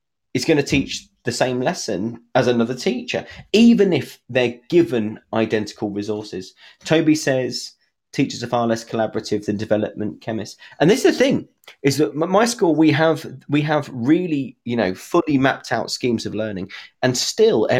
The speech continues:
their own versions of the lesson. And you could go and observe all the lessons going on at the same time, and they would be so different, no matter how much the school tries to homogenize it, especially with English, especially with English.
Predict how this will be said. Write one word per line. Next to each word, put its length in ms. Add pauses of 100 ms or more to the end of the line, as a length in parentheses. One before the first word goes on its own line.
their 160
own 180
versions 560
of 60
the 80
lesson. 360
And 120
you 120
could 200
go 220
and 80
observe 640
all 200
the 80
lessons 440
going 280
on 100
at 60
the 60
same 300
time, 260
and 100
they 140
would 100
be 120
so 420
different, 380 (200)
no 140
matter 200
how 380
much 460
the 100
school 320
tries 320
to 120
homogenize 500
it, 100 (360)
especially 400
with 100
English, 420 (360)
especially 480
with 160
English. 480